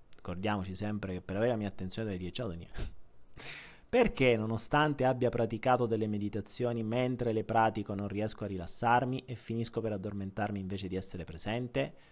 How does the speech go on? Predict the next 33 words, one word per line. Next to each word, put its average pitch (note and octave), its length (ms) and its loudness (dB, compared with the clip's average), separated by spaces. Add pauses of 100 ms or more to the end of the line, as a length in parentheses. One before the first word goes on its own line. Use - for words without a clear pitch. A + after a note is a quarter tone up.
(140)
Ma F#3 80 -2
in F#3 60 2
realtà - 220 2
non A2+ 160 2
dovresti G#2+ 340 4
essere F#2+ 280 -4
presente F#2 440 -4
alle F2 120 -4
meditazioni. F2+ 580 0
Le G#2+ 80 4
meditazioni D#3 720 6
dovresti, G#2+ 600 2 (520)
eh, A2 440 2
dovresti, A#2+ 1160 2
dovresti C3+ 720 0
lasciarti B2+ 400 2
andare A2 240 4
e E2+ 40 -4
basta. - 540 -6 (240)
Cioè, - 80 -8 (160)
mm, G2 480 -10
poi C3+ 140 2
dipende A#2+ 340 2
dal A2 80 0
tipo A#2 180 0
di A2+ 80 2
meditazione, G2+ 800 -4
perché, F#2+ 320 -10 (760)
eh, F#2+ 680 -8
potresti A2+ 560 0
metterti A#2 640 2
un, G#2 760 -2
anzi, G2+ 360 -2